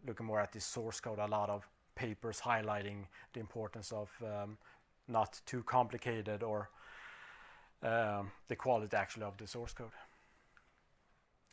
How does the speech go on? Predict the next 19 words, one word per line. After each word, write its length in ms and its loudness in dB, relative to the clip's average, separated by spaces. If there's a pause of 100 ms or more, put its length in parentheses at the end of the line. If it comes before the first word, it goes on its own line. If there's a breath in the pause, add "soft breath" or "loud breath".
(440 soft breath)
The 60 -4
more 220 10
governance 500 12
and 100 6
orchestration 640 6
related, 340 4
so 140 4
how 320 12 (220)
mature 420 8
and 160 6
open 420 4 (240)
the 220 6
orchestration 680 2
is 240 -2
in 100 -4
the, 80 2
in 180 2
the 80 2
project 640 4